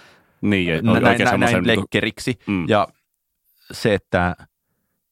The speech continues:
Speaker 2: et, et, et samaan aikaan, että nyt jos ollaan puhuttu, niin kuin, se, että nineteen seventy-five teki omanlaisensa ison rockilevyn, niin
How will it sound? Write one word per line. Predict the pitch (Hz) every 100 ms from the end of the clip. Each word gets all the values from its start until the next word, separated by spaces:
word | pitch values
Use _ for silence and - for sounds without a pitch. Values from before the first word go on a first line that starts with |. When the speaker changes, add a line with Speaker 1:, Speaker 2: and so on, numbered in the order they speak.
| _ _ _ _ _ _ _ _ 101
Speaker 2:
et, |
et, | 101 98
et | 107
samaan | - 113 104
aikaan, | 107 101 98
että | 85
nyt | 101 -
jos | 92
ollaan | 98 85
puhuttu, | 90 87 92
niin | 85
kuin, | -
se, | 98
että | 87 - 85 - - - - 95 98 -
nineteen | 95 92 92 90
seventy-five | 87 95 85 82 98 90 80 78 - _ _ _ _
teki | - 80 82 - - - 104
omanlaisensa | 92 87 85 82 87 92
ison | 101 95 87
rockilevyn, | 92 - - 85 85 92 90 _ _ _ _ _ -
niin | 90 82 82